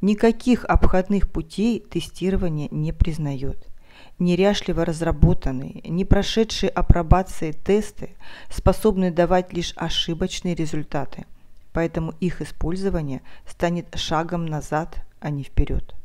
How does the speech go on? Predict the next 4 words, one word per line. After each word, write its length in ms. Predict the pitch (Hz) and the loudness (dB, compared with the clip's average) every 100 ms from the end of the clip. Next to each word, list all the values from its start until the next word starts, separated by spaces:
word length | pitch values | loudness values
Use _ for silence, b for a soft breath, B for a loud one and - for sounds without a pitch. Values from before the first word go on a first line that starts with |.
| B B B B B - | B B B B B 4
Псевдотест 840 | - 226 208 202 202 233 240 - | 6 6 4 2 4 2 2 0
может 320 | 196 196 180 | -2 0 -2
послужить 540 | - 175 185 170 196 - | -4 -4 -4 -2 -4 -6
источником 720 | 175 - 196 - 180 - | -4 2 2 0 -6 -6